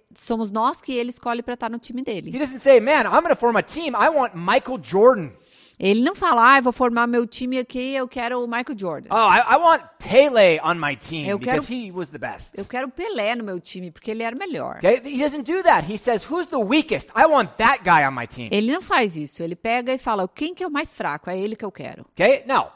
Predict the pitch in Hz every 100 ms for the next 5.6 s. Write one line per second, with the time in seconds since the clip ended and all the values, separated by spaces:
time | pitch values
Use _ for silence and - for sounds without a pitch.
0 | _ _ _ 214 233 214 233 330 262 202
1 | 208 220 208 196 - 220 226 131 87 -
2 | - _ - 214 214 233 202 208 254 330
3 | - 233 247 226 190 214 214 160 156 175
4 | - 269 254 285 247 285 233 202 202 208
5 | 196 196 175 240 151 98